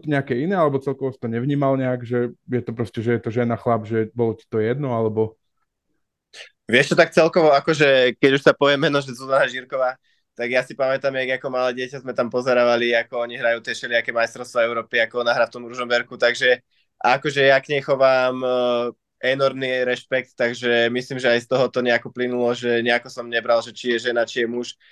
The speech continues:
Speaker 2: O, fakt, akože som ich obidvoch, a hlavne teraz Zuzu Žirkovú, teda rešpektujem za to, čo dosiahla. Všetko, čo povedala, tak malo nejakú váhu, pre-, bral som si to teda k srdcu a bol som rád, teda, že sme ju tam vtedy mali, vlastne tie skúsenosti, aj to všetko. O,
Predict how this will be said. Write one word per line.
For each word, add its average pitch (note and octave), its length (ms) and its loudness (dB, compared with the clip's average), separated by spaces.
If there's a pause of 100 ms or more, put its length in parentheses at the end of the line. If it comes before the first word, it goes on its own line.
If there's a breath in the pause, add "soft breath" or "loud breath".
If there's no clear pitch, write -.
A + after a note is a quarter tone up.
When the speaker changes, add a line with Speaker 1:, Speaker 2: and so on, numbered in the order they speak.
(260 soft breath)
Speaker 2:
O, A#2+ 400 8
fakt, C3 320 2
akože B2+ 240 -4
som B2+ 160 -6
ich B2 80 -6
obidvoch, B2 640 2
a A#2 400 4
hlavne A#2 160 2
teraz A2+ 240 0
Zuzu A#2+ 240 -8
Žirkovú, A#2 400 -2
teda A2 240 6
rešpektujem A#2 400 -6
za A2 80 0
to, B2 80 -12
čo - 80 -14
dosiahla. A#2 640 4 (320 soft breath)
Všetko, C#3+ 320 2
čo D3 80 0
povedala, C3+ 400 8
tak B2+ 160 -2
malo C3 240 0
nejakú B2+ 240 -2
váhu, B2+ 320 -2
pre-, C3 240 -8 (320)
bral B2 320 0
som C3+ 80 -20
si B2+ 160 -20
to B2 80 -20
teda B2 160 -2
k B2 80 -4
srdcu B2 320 -2
a A#2+ 80 -2
bol B2 80 2
som B2 160 -8
rád, A#2+ 240 4
teda, A#2 160 -4
že B2 80 -18
sme A#2+ 160 -2
ju A#2+ 80 -6
tam A#2+ 80 2
vtedy A#2 240 -2
mali, A#2 400 2
vlastne A2+ 320 0
tie A#2 160 -2
skúsenosti, A#2 560 -4
aj G#2 80 -2
to A2+ 80 -6
všetko. A#2+ 320 0 (720 soft breath)
O, A2+ 120 6